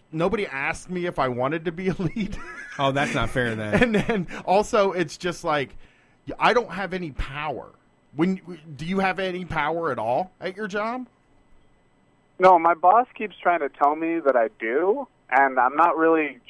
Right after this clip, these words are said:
Speaker 3: sure. It's, if there is any power, it's definitely not codified. So in that way, it's just like, "Well, we're gonna let you influence us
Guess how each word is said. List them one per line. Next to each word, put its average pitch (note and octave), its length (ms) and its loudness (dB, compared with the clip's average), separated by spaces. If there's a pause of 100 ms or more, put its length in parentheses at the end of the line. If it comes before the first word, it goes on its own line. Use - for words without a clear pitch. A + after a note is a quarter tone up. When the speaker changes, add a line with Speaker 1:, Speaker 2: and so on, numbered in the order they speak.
(120)
Speaker 3:
sure. D3+ 360 0 (220)
It's, D#3+ 140 2 (580)
if F#3+ 160 6 (100)
there F#3+ 140 2
is G3+ 300 4
any G3 220 2
power, E3 400 4
it's C3 100 -2 (100)
definitely C#3 480 2
not B2+ 240 0
codified. A#2 640 2 (120)
So B2 100 2
in C3 100 0
that C#3 220 4
way, C#3 180 6
it's B2+ 160 -6
just - 200 -4
like, A2+ 240 2
"Well, D#3+ 440 6 (640)
we're E3+ 120 0
gonna G#3+ 220 4
let E3+ 280 2
you D3+ 200 -4
influence D3 640 0
us C3 200 2